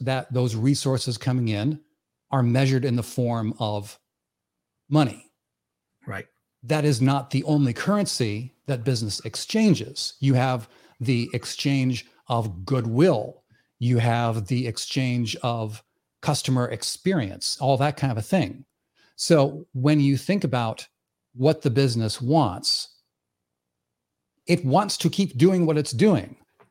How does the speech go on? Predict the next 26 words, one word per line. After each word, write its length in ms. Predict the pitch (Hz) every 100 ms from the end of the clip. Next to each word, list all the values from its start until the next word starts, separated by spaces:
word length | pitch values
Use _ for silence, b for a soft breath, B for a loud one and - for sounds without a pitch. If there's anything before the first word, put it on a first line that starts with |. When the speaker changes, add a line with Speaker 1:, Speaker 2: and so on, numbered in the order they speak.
| -
Speaker 2:
Right. 120 | 113
Speaker 1:
And, 420 | 147 135 135 135 - _
uh, 200 | 127 127 - _
assuming, 760 | 151 139 - 226 156 120 156 175 _ -
well, 240 | 117 95 -
s-, 240 | 117 - -
say 200 | - 175
for 100 | 160
the 100 | 127
sake 240 | - 127
of 60 | 113
conversation 720 | 123 107 - 120 - 101 107 _ _ _ _ _
that 320 | 113 104 107 - _ _ _ _
you 340 | - 113 160 165
are 140 | 131
the 100 | 123
business 440 | 110 143 120 110 -
owner 420 | 104 90 85 - -
and 200 | 127 120
you 240 | 110 135
want, 460 | 135 113 120 120 - _ _ _ _ _ _ -
you 200 | 131 -
also 540 | 156 190 113 95 87 -
want 380 | 107 104 98 - 113
the 80 |
business 580 | 98 113 101 95 - -